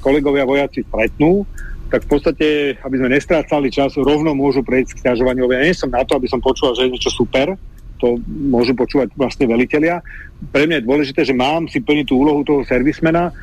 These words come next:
ja som tu nie na prehliadky, ja som tu na to, aby som vlastne im skúsil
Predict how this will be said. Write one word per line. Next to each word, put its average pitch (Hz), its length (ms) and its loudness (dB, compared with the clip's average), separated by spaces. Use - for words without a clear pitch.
ja 123 160 0
som 135 160 2
tu 127 400 2
nie 135 160 2
na 120 160 2
prehliadky, 160 880 0
ja 120 240 2
som 147 80 0
tu 127 160 2
na 120 160 2
to, 147 80 2
aby 131 160 0
som 139 160 0
vlastne 135 240 0
im 135 120 2
skúsil 156 400 0